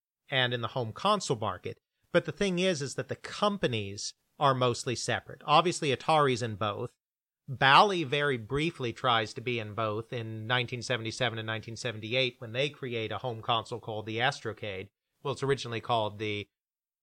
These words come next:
Bally Home Computer Library. It's later called the Astrocade. But that system sinks like a lead balloon, and so it's not around for very long. So Bally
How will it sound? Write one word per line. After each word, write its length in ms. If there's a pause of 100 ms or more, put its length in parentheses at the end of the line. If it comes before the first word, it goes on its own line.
(100)
Bally 280
Home 200
Computer 360
Library. 560
It's 160
later 440 (240)
called 220
the 140
Astrocade. 560 (480)
But 140
that 240
system 600 (380)
sinks 360
like 200
a 40
lead 220
balloon, 420
and 160
so 460
it's 240
not 160
around 280
for 120
very 240
long. 260
So 220
Bally 720